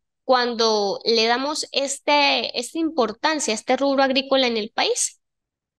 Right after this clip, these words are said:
eh, aún sin ser nación independiente, lo que permitió que en las zonas de montaña, aprovechamiento de las tierras que parecían infértiles para la agricultura, pues <clears throat>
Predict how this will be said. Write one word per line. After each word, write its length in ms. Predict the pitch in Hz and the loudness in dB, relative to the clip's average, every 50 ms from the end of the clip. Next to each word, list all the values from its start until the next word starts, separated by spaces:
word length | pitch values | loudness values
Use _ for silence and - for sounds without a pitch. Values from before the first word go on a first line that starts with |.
| _ _ | _ _
eh, 720 | - 220 220 214 208 208 202 190 190 185 185 180 180 190 - _ _ _ - | -2 0 0 2 2 0 0 0 -2 -2 -2 -4 -6 -6 -10 _ _ _ -2
aún 300 | - 220 233 262 330 403 539 - _ _ _ _ _ | 0 2 4 4 6 4 4 2 _ _ _ _ _
sin 340 | - - - - 226 226 220 | -12 -10 -4 -2 0 0 0
ser 240 | 214 - - - - - _ _ _ _ _ _ - | 0 0 -2 -2 -2 -6 _ _ _ _ _ _ -8
nación 480 | 233 226 214 214 214 - - 208 202 | -4 -2 -2 -2 -2 -4 -4 -2 -2
independiente, 760 | 202 202 202 202 - - 170 170 170 160 156 180 - - 196 | -2 0 -2 -2 -2 -2 -4 -2 -2 -4 -6 -6 -6 -4 0
lo 120 | 208 220 220 | 0 0 2
que 120 | 226 220 214 | 2 0 0
permitió 520 | - 214 214 214 208 208 - 320 349 339 330 - _ _ _ _ _ _ - | 0 -2 -2 -2 -4 -2 0 0 0 0 -2 -8 _ _ _ _ _ _ -6
que 80 | 202 | -4
en 80 | 196 180 | -4 -4
las 160 | 180 185 185 | -4 -6 -6
zonas 240 | - 220 226 247 262 | -2 0 0 2 2
de 100 | 285 302 | 2 2
montaña, 680 | 320 311 302 302 294 302 330 359 359 330 294 254 220 | 2 2 0 0 0 0 0 0 2 2 2 2 0
aprovechamiento 680 | 208 - 208 196 190 185 - 202 196 196 202 220 - 254 | 0 -2 -2 -2 -2 -2 -2 -4 -4 -4 -4 -2 0 2
de 100 | 285 302 | 2 2
las 160 | 320 320 320 | 2 0 0
tierras 300 | - - 349 320 262 233 | 0 0 0 0 0 -2
que 100 | - 202 | -2 -6
parecían 520 | - - 190 185 240 196 - 175 240 254 | -2 -2 -2 -2 -2 -2 0 0 0 0
infértiles 600 | 269 277 277 - - 330 330 - - 226 208 202 | 0 -2 -2 0 -2 -2 0 0 0 0 0 -2
para 200 | - - 190 190 | -2 -2 -2 0
la 80 | 190 196 | 2 0
agricultura, 560 | 214 247 302 294 - 381 381 - 381 381 370 370 - - - - - _ _ | 0 0 0 0 0 0 2 2 0 0 0 -4 -8 -18 -18 -20 -20 _ _
pues 240 | - 440 480 480 - _ _ _ _ _ _ - | 0 0 0 0 -4 _ _ _ _ _ _ -6
<clears throat> 220 | 220 226 233 - | -6 -6 -6 -4